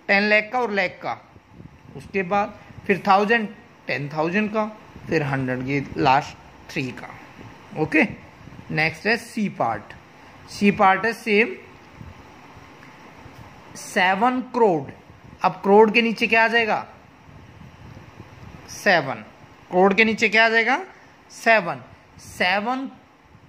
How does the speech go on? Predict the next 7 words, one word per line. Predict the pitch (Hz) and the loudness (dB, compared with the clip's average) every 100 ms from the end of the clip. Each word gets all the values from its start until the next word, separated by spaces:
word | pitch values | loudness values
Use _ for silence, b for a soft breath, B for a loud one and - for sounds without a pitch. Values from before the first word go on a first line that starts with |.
| _ - | _ -4
करोड़ | 240 208 175 208 - - - _ - - | 0 0 0 -4 -10 -20 -20 _ -20 -20
फिफ्टी | - 233 196 - - - 294 302 294 - - - - - - | -6 -6 -6 -14 -8 2 4 2 -2 -16 -20 -20 -20 -20 0
टू | 262 269 285 285 - - - | 4 6 4 2 -4 -20 -2
लैख, | 202 214 202 123 - - - - - _ _ - - - - | 4 6 6 0 -8 -20 -20 -20 -20 _ _ -20 -20 -20 -10
फिफ्टी | - 240 - 311 | -4 -4 0 0
टू | 294 - 247 | 2 2 4
लैख, | 208 143 110 - | 6 4 0 -8